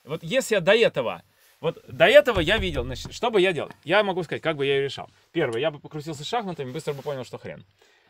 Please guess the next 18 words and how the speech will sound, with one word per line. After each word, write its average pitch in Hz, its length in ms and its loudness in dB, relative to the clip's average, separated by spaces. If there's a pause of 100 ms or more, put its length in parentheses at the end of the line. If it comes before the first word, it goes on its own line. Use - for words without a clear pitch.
(120)
Дальше 196 420 4
я 190 140 2
бы 165 100 -4
вспомнил 175 400 -2
задачу 151 380 -4
про 135 140 -8
сорок 143 280 -6
девять 123 260 -6
на 107 60 -14
сор-, - 280 -12
на, 143 160 -8
про 147 160 -8
семь 123 180 -8
на 208 100 -10
семь. 220 240 -8 (1080)
Помнишь 220 300 -2
эту - 160 -18
задачу? 98 360 -12